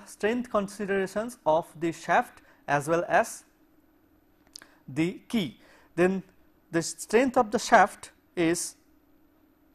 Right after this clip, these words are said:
taken to be the following, that is the maximum torque that can be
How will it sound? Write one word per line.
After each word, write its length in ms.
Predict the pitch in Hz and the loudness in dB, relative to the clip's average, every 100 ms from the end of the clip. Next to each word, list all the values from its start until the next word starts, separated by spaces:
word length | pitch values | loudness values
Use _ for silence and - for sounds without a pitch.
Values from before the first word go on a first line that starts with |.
| - | -4
taken 300 | 196 240 220 | 0 0 0
to 140 | 208 | -2
be 240 | 147 208 - _ _ _ _ _ _ _ _ - | -2 -2 -4 _ _ _ _ _ _ _ _ -10
the 80 | |
following, 400 | 156 185 160 196 - - _ - | 2 4 4 0 -6 -20 _ -4
that 180 | 156 160 | -2 -2
is 300 | 160 - - _ _ _ _ _ _ _ _ _ _ _ | -4 -8 -18 _ _ _ _ _ _ _ _ _ _ _
the 120 | 143 147 | -6 0
maximum 640 | 185 - 220 233 233 220 - _ _ _ _ _ _ _ _ _ _ _ _ _ _ _ _ _ _ _ _ _ _ _ _ _ _ _ _ _ - | 0 0 0 2 2 -2 -10 _ _ _ _ _ _ _ _ _ _ _ _ _ _ _ _ _ _ _ _ _ _ _ _ _ _ _ _ _ 0
torque 360 | 196 190 196 180 | 4 4 4 0
that 200 | 185 - | -2 -2
can 200 | 190 175 | -4 -2
be 220 | 175 | -4